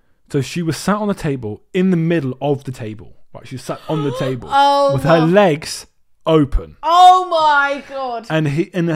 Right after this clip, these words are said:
Speaker 1: he was proper
Speaker 2: And
Speaker 1: close
Speaker 2: he,
Speaker 1: up to
Speaker 2: see?
Speaker 1: her.
Speaker 2: You said, "And he."
Speaker 1: The boy, the year eleven boy, was in her
Speaker 2: Yeah,
Speaker 1: fucking
Speaker 2: see,
Speaker 1: minge.
Speaker 2: that's why I was
Speaker 1: And the,
Speaker 2: getting
Speaker 1: and the lady history
Speaker 2: confused.
Speaker 1: teacher has her fucking legs open like, "Fucking eat me, cunt."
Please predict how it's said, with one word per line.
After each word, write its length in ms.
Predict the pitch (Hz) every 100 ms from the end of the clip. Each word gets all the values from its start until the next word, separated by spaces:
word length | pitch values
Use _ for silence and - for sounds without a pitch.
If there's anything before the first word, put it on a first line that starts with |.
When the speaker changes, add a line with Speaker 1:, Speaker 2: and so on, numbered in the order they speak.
| 151
Speaker 1:
he 180 | 175 160
was 180 | 139
proper 460 | - - 180 - 185
Speaker 2:
And 120 | 170
Speaker 1:
close 320 | - 285 302 381
Speaker 2:
he, 120 | 415
Speaker 1:
up 220 | 311 -
to 160 | - 381
Speaker 2:
see? 40 | 392
Speaker 1:
her. 80 | 453 453
Speaker 2:
You 160 | 285 330
said, 280 | - 381 311
"And 140 | 330
he." 480 | 339 392 311 - - _ _ _ -
Speaker 1:
The 100 | 147
boy, 420 | - 240 254 156
the 100 | 170
year 220 | 226 240
eleven 360 | 233 233 226 190
boy, 300 | 254 214 165
was 200 | 160 - 226
in 140 | 247
her 80 | 247
Speaker 2:
Yeah, 40 |
Speaker 1:
fucking 460 | 247 269 262 269 262
Speaker 2:
see, 100 | 262
Speaker 1:
minge. 300 | 247 226 214
Speaker 2:
that's 260 | 240 262
why 60 | 480
I 320 | 523 508 523 494
was 60 |
Speaker 1:
And 100 | 240
the, 40 | 262
Speaker 2:
getting 160 | 247
Speaker 1:
and 80 | 240
the 60 | 262
lady 380 | 277 277 277 262
history 320 | 285 494 247
Speaker 2:
confused. 240 | 220 -
Speaker 1:
teacher 120 | - 220
has 100 | 233
her 100 | 247
fucking 360 | 277 262 285 269
legs 260 | 269 202
open 280 | 214 214 208
like, 200 | 214 190
"Fucking 340 | 247 - 247
eat 200 | 262 254
me, 120 | 233 214
cunt." 480 | 214 196 170 139